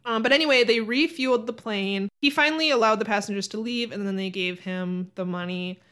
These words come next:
He insisted that the pilot take off with the door down, and the pilot was like, "No."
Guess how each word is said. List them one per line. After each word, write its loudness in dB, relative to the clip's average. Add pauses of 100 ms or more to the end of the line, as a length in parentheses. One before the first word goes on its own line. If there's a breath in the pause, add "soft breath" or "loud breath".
(160 soft breath)
He -2
insisted -2 (240)
that 2
the -4
pilot -2
take 0
off 2
with -6
the -4
door -2
down, 0 (300)
and -2
the 4
pilot 4
was 0
like, 2 (120)
"No." -2